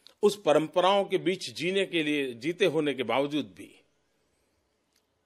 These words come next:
वहीं की भाषा, वहां का खानपान, उस जिंदगी को, में, को जीने के लिए संजोगों ने आपको वहां रखा हुआ, तो भी आप लोगों ने किसी भी व्यवहार से, आचरण से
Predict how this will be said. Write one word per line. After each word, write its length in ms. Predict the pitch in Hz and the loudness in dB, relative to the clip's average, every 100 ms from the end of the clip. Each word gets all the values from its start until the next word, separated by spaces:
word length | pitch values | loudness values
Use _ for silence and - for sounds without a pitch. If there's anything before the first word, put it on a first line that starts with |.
| _ _ 131 | _ _ 0
वहीं 260 | 170 220 | 6 6
की 140 | 233 190 | 4 -2
भाषा, 400 | 127 175 180 180 | -2 -4 0 0
वहां 260 | 143 165 | 0 -6
का 140 | - 185 | -4 -6
खानपान, 440 | - 170 175 196 | -6 -8 -4 -4
उस 120 | 165 110 | -4 -4
जिंदगी 400 | 160 196 196 170 | -4 -4 -8 -4
को, 160 | 170 | -4
में, 360 | 151 151 139 131 | -2 -4 -6 -6
को 280 | - 156 123 | -8 -6 -6
जीने 300 | 117 165 185 | -4 -4 -2
के 120 | 185 | 0
लिए 380 | 170 156 - _ _ _ _ - | 0 0 -4 _ _ _ _ -10
संजोगों 440 | 160 147 170 180 | -4 2 4 4
ने 80 | 180 | 4
आपको 260 | 160 - 151 | 2 0 -4
वहां 180 | 131 | -2
रखा 260 | 127 - 190 | -4 -4 -2
हुआ, 300 | 170 160 113 | 0 0 -2
तो 300 | - 196 208 | 2 10 10
भी 480 | 127 202 185 95 - _ _ _ _ _ _ _ _ _ - _ _ _ 131 | 10 2 0 -4 -20 _ _ _ _ _ _ _ _ _ -20 _ _ _ 0
आप 280 | 147 135 | 2 2
लोगों 300 | 123 123 120 | 0 -2 -2
ने 180 | 123 165 - - _ _ _ _ _ - | -4 -6 -10 -18 _ _ _ _ _ -8
किसी 340 | 139 - 185 | -6 -4 -4
भी 380 | 131 131 127 104 _ _ - | -4 -2 -4 -4 _ _ -10
व्यवहार 480 | 120 120 123 139 139 | -6 -4 -2 -2 -4
से, 220 | - 110 | -4 -6
आचरण 560 | 95 113 127 160 165 160 | -4 -6 -6 -6 -6 -6
से 360 | - 113 - | -10 -14 -16